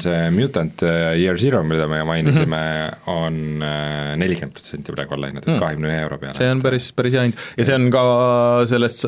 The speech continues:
Speaker 2: kui konsoolil mängida, siis see on, see on, äh, selles, äh, Microsofti Xboxi selles, noh, mitte Games Goldis, aga selles teises, Game Passis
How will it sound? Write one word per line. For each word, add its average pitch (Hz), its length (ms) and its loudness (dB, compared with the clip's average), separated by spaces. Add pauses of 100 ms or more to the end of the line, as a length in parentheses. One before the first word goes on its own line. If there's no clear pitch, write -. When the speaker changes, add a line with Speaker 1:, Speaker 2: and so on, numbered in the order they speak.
(140)
Speaker 2:
kui 120 240 2
konsoolil 123 400 4
mängida, 104 360 2
siis 98 220 -2
see 117 80 2
on, 110 320 0 (460)
see - 160 -2
on, 101 240 2
äh, 101 300 2
selles, - 500 -2
äh, 107 480 4
Microsofti 147 1500 0
Xboxi 113 560 0
selles, 101 380 0 (840)
noh, 90 120 -2 (680)
mitte 87 160 -4
Games 85 240 0
Goldis, 95 340 0
aga 123 280 4
selles 123 240 2
teises, 101 320 0 (480)
Game 165 160 2
Passis 95 340 0